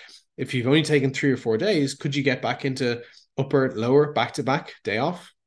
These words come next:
upper, lower, back-to-back, day off? Absolutely. You're just gonna have to, there's no right or wrong answer to this. You're just gonna have to auto-regulate it.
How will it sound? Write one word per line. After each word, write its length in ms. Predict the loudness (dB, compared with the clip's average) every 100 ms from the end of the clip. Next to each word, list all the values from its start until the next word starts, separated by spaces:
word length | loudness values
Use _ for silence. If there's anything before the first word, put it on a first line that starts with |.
| _
upper, 260 | -4 -2 -2
lower, 340 | 0 -2 -2
back-to-back, 580 | -6 -6 -4 -2 -2 -6 _
day 160 | -6 -4
off? 320 | -6 -12 -20 _ -20 _ -8
Absolutely. 640 | -6 -2 2 2 0 -12 -20 -20 -4
You're 140 | 0
just 240 | 2 2 2
gonna 180 | 2 2
have 200 | 0 0
to, 120 | -4
there's 220 | 0 2
no 240 | 4 4 4
right 220 | 4 4
or 60 |
wrong 260 | 4 0 -4
answer 300 | -6 -8 -8
to 80 | -2
this. 180 | -2 -2
You're 80 |
just 240 | -2 -2 0
gonna 140 | -2
have 200 | 0 -2
to 80 | -4
auto-regulate 680 | -4 -2 -2 -2 -2 -2
it. 80 | -4